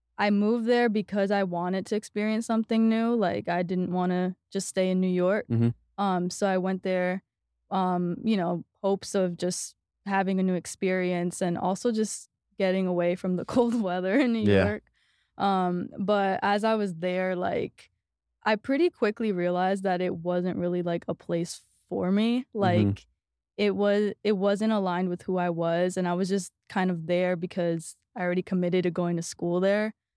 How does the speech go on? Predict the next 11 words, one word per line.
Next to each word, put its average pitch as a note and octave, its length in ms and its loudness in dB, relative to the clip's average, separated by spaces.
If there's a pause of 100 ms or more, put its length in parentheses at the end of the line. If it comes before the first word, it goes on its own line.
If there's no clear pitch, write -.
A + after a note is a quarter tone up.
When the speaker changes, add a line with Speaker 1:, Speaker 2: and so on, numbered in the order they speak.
(240)
Speaker 1:
Um, F3+ 300 0
but F#3 160 0
then G3 220 2
once F#3 340 0
covid F#3 340 0
hit, F#3 320 0
it F#3 120 0
was F3+ 180 -2
kind F3+ 240 -2
of, F3+ 100 0
like, E3 560 -4